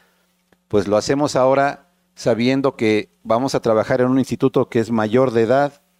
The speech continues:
Antes se podía alegar que si cometía algún error era porque era menor de edad, pero ahora ya no. Eso nos compromete más, ¿no? Con lo que discutíamos hace un rato en el prepleno, pues todos aprendemos un poco más y habremos de ser más cuidadosos en nuestro trabajo porque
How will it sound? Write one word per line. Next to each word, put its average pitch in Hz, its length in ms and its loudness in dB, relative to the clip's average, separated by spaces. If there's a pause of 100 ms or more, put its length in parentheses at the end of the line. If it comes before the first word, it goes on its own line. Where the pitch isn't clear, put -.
(920)
Antes 156 320 -4
se 143 80 0
podía 131 240 2
alegar 143 320 0
que - 100 -12
si 117 140 -4
cometía 104 340 0
algún 127 180 2
error 123 240 2
era 131 180 0
porque - 260 -2
era 120 100 2
menor 110 320 0
de 113 120 2
edad, 135 260 0
pero 95 200 2
ahora 104 180 2
ya 98 140 0
no. 127 280 -8 (760)
Eso 123 200 -4
nos 143 160 -4
compromete 127 560 -2
más, 143 280 -2
¿no? 160 180 -10 (920)
Con 104 140 -8
lo 104 100 -4
que 117 80 -6
discutíamos 123 480 -4
hace 127 120 -2
un 131 60 0
rato 131 180 0
en 123 60 2
el 113 80 -2
prepleno, 131 600 -2 (380)
pues 101 140 -2
todos 127 220 0
aprendemos 120 480 0
un 127 60 -2
poco 127 240 -2
más 131 220 -2
y 131 60 2
habremos 135 340 2
de 117 140 2
ser 135 240 0
más 139 280 -2
cuidadosos 120 800 0
en 95 80 -2
nuestro 95 220 -6
trabajo 101 400 0
porque 92 480 -6